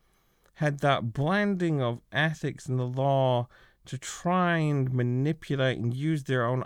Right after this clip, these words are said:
ideological outlook to therefore usurp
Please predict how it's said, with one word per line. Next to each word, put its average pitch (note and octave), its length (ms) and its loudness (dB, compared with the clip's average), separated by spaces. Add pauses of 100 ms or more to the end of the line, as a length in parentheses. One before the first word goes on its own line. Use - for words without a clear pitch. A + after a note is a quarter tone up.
ideological C3 960 -2
outlook A2 640 -2 (400)
to - 160 -4
therefore C#3 640 0
usurp B2+ 840 -2